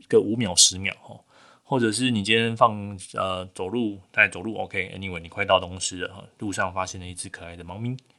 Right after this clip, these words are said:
哦，或者是，啊，有个可爱的小狗跟你摇尾巴，哦，甚至有个路人，啊，或者是门口警卫跟你说个，说声早安，哦。呃，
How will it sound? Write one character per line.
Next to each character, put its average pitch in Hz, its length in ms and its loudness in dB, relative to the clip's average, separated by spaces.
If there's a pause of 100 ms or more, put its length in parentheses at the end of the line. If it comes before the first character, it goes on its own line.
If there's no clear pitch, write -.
哦， - 120 -18
或 101 200 -12
者 90 100 -10
是， 98 320 2 (420)
啊， 85 200 -2
有 85 100 -12
个 87 120 0
可 85 160 -12
爱 90 100 -4
的 90 80 -4
小 82 180 2
狗 82 140 -10
跟 90 140 -14
你 82 100 -16
摇 82 140 -16
尾 87 100 -20
巴， 95 320 -2 (160)
哦， 110 180 -18
甚 110 140 -12
至 117 140 0
有 95 120 2
个 95 80 -4
路 117 200 2
人， 95 420 6
啊， 90 360 0
或 101 120 -12
者 95 100 -4
是 95 360 2 (320)
门 104 100 -6
口 92 240 4
警 92 160 -8
卫 98 300 6
跟 98 120 -8
你 92 60 -4
说 95 140 -4
个， 92 120 -2
说 95 220 0
声 90 240 -6
早 - 140 -2
安， 82 200 -14 (120)
哦。 107 100 -16 (800)
呃， 90 360 10